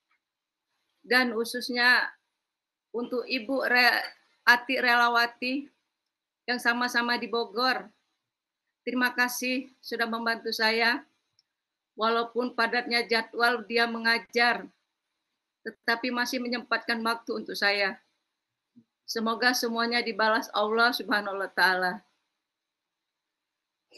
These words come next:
Saya ucapkan juga kepada suami saya dan anak-anak saya, walaupun mereka jauh-jauh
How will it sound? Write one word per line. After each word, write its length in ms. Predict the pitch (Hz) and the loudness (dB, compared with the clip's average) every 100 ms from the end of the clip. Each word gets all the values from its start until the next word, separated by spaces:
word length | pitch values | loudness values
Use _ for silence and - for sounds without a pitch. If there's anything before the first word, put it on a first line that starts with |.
| - _ _ _ _ _ _ _ - | -20 _ _ _ _ _ _ _ -6
Saya 240 | 233 233 | 2 2
ucapkan 560 | 233 240 240 - 247 254 | 2 2 0 2 0 0
juga 380 | 233 220 240 240 | -2 4 4 4
kepada 400 | 233 233 240 247 | -2 0 0 2
suami 320 | 220 214 208 | 0 0 0
saya 480 | 220 220 240 277 302 _ _ _ _ _ _ _ _ _ _ _ _ _ _ _ _ _ _ _ - | 2 4 4 2 -2 _ _ _ _ _ _ _ _ _ _ _ _ _ _ _ _ _ _ _ -4
dan 220 | 123 - | -2 -2
anak-anak 400 | 240 247 - 240 | -2 -2 -2 -2
saya, 480 | 233 262 226 269 254 - _ _ _ _ _ _ _ _ _ _ - - | 2 2 4 0 -2 -10 _ _ _ _ _ _ _ _ _ _ -20 -4
walaupun 480 | 254 269 277 285 | 2 2 2 -2
mereka 320 | 254 254 269 226 | -2 0 -2 0
jauh-jauh 800 | 254 262 277 269 269 269 294 | 0 0 0 0 2 0 -2